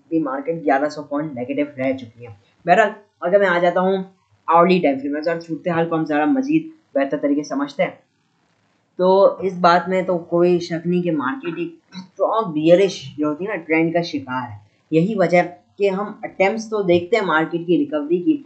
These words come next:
लेकिन वो ज़्यादा लॉन्ग लास्टिंग नहीं होती। मार्केट ऊपर जाती है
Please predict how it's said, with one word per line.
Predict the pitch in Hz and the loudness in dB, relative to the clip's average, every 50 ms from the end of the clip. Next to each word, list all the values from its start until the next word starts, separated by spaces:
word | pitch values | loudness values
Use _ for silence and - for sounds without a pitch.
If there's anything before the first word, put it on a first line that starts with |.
| _ _ - | _ _ 0
लेकिन | 175 175 214 214 | 0 0 0 -2
वो | 214 208 | -2 -2
ज़्यादा | 180 175 170 180 208 | -2 -2 0 0 0
लॉन्ग | 196 156 139 143 147 160 175 170 | -2 0 2 2 4 4 4 2
लास्टिंग | 156 139 139 - - 175 170 151 | 2 0 0 -4 -6 -6 -4 -2
नहीं | 139 135 | -2 -2
होती। | 131 123 113 107 - - _ _ _ _ _ 143 | -2 -4 -6 -10 -14 -20 _ _ _ _ _ 0
मार्केट | 147 - 160 165 - 196 202 - | 2 2 2 0 -4 -10 -12 -10
ऊपर | 160 160 - 208 202 202 | -12 -4 2 4 4 6
जाती | 185 185 175 175 190 185 | 6 4 2 4 4 2
है | 185 180 - | 2 0 -2